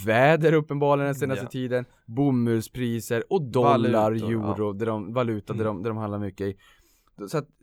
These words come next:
Speaker 1: du skulle kunna sänka risken i din portfölj bara genom att köpa ett till bolag.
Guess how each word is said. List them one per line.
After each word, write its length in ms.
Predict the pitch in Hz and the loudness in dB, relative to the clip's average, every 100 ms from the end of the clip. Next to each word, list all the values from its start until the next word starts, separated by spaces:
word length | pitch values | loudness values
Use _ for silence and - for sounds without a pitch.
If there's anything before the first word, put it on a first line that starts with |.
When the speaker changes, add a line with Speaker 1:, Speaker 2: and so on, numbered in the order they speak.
| - | -10
Speaker 1:
du 200 | 139 135 | -8 -8
skulle 400 | - 220 160 185 | -4 -2 -2 -4
kunna 200 | 202 190 | -4 -4
sänka 400 | 190 156 127 131 | -2 -4 -2 -2
risken 340 | 120 110 123 | -2 -6 -8
i 20 | |
din 200 | 113 110 | -4 -4
portfölj 360 | 107 110 110 104 | -6 -6 -4 -4
bara 340 | 127 151 117 | 0 0 2
genom 180 | 117 113 | 0 -2
att 60 | 113 | -4
köpa 300 | 147 107 104 | -4 -4 -6
ett 140 | - | -8
till 320 | - 247 233 | -10 -6 -6
bolag. 400 | 190 143 113 196 | -4 -4 -2 -4